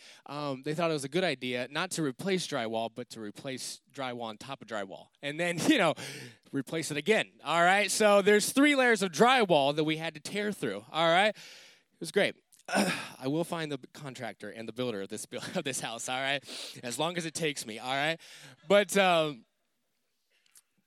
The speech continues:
but I just began to, I was really, really defeated that night because I was like, "Man, that's a bummer.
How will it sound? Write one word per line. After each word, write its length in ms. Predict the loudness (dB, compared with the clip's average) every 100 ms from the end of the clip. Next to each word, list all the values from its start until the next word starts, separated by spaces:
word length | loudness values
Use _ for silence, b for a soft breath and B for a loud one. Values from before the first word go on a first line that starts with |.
| _ 0
but 120 | 2
I 100 | 2
just 220 | 0 -2
began 320 | -2 0 -2
to, 100 | -4 -4
I 120 | 2
was 180 | 4 4
really, 420 | 0 2 4 6
really 220 | 6 6 6
defeated 420 | 0 -2 -2 0
that 140 | -2
night 280 | -2 -6 -8 b b b _ _
because 200 | -6 0
I 40 | 0
was 100 | 0
like, 140 | -6
"Man, 440 | -2 0 0 -2 -8 _ _ _ _ _ _ _ _ _ _ _ _ -18
that's 240 | -14 -8 -8
a 40 |
bummer. 400 | -8 -10 -10